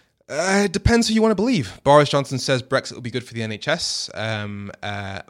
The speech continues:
the Royal College of Nurses, the Royal College of Midwives, the Royal College of G Ps, the Royal College of Radiologists, the British Medical Association, which represents over a hundred and sixty thousand doctors across the U K,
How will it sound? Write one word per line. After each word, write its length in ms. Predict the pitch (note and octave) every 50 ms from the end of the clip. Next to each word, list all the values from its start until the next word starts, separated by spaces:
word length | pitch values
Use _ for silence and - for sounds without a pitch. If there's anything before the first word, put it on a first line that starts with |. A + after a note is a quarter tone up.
| _ _
the 400 | A2 A2 G#2+ G#2+ G#2 G2+ G2+ G#2
Royal 240 | A#2 B2+ C3+ C#3
College 260 | C#3 - C3+ B2+ B2+ G#2+
of 60 | A2+
Nurses, 300 | A#2 A#2+ A#2+ - D3+ C#3+
the 100 | - G#2+
Royal 200 | G#2+ A2 A2 G#2+
College 280 | - - G#2+ G#2+ -
of 60 | A2 G#2+
Midwives, 400 | G#2+ G2+ G#2+ A2+ A#2+ C3+ C3+ A2+
the 60 | G#2
Royal 100 | G#2+ G2+
College 240 | - A#2 G2+ G2 G2
of 40 |
G 140 | F#2 - A2
Ps, 300 | G#2+ - B2+ A#2+ A#2 A2+
the 60 | -
Royal 120 | A2 G#2 G2+
College 240 | - - G#2 G2+ G#2
of 60 | G2+
Radiologists, 520 | G#2+ G#2 G#2 G#2 G#2 G#2+ A2 B2+ B2+ -
the 60 | -
British 300 | G#2+ - G#2+ A2+ G#2+ -
Medical 280 | G#2+ G#2 G2 G#2 - A2
Association, 540 | G#2 - G#2+ G#2 - - G#2 A2 - - G#2
which 80 | F#2+
represents 340 | G#2+ G2+ - - G#2+ G2+ - -
over 160 | A2 A2 G#2+ A2
a 60 | G2+
hundred 240 | - A#2+ A2 G#2+ G#2
and 100 | G#2 -
sixty 240 | - - - G#2+
thousand 320 | G#2+ - G2+ G2+ G2+ G#2 G2+
doctors 300 | - - - - - -
across 260 | A2+ - - - -
the 140 | - - G2
U 100 | F2+ -
K, 340 | - - E3 E3 E3 D3